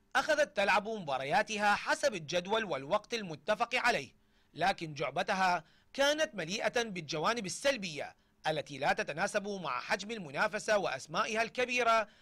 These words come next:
في هذه اللعبة، فأماكن إقامة المواجهات وأرضيات القاعات والجوانب المالية وغيرها أثقلت وأتعبت الفرق. كل هذه النقاط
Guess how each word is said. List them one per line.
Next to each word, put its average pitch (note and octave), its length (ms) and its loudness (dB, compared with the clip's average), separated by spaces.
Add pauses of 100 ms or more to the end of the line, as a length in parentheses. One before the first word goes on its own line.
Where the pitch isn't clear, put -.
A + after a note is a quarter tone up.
(140)
في F#3+ 180 -6
هذه A3 360 2
اللعبة، D3 540 -2 (380)
فأماكن F3+ 640 0
إقامة G3+ 360 0
المواجهات F3 800 0
وأرضيات D#3+ 580 0
القاعات E3 640 4
والجوانب F3 580 0
المالية F3+ 680 -2 (360)
وغيرها A#3 640 0 (360)
أثقلت F#3 480 0
وأتعبت F#3+ 560 0
الفرق. A#3 420 2 (460)
كل D4 240 -2
هذه F#3+ 400 0
النقاط G3 600 4